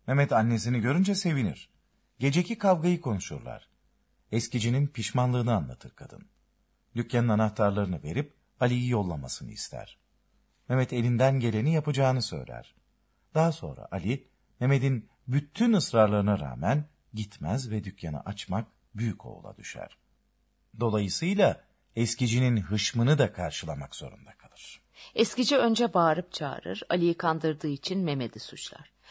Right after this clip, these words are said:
Speaker 2: Sonra kazanacakları parayı, hayallerini duyunca yumuşar ve konu hoşuna gider. Kendisinin,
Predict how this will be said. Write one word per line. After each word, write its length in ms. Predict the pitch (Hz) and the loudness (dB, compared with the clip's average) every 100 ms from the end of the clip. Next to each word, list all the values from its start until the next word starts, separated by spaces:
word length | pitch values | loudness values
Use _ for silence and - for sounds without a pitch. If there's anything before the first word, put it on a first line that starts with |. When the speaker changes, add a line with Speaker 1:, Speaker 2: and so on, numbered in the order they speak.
| - | -14
Speaker 2:
Sonra 400 | - 262 254 262 | 4 6 6 2
kazanacakları 800 | 226 202 196 190 185 180 185 175 | 0 0 0 0 -2 -2 -4 -4
parayı, 420 | 160 147 139 127 | -6 -4 -6 -6
hayallerini 680 | 147 151 151 139 143 139 131 | -4 -2 -2 -2 -4 -6 -6
duyunca 320 | 160 147 135 | -4 -4 -6
yumuşar 540 | 131 139 131 165 220 | -8 -8 -6 -4 -4
ve 60 | 202 | -4
konu 320 | 190 170 170 | -4 -2 -2
hoşuna 340 | 151 - 139 113 | -4 -4 -6 -8
gider. 380 | 113 - - _ _ _ | -10 -18 -20 _ _ _
Kendisinin, 640 | - 165 139 - 139 120 165 | -4 -4 -2 -4 -4 -4 -8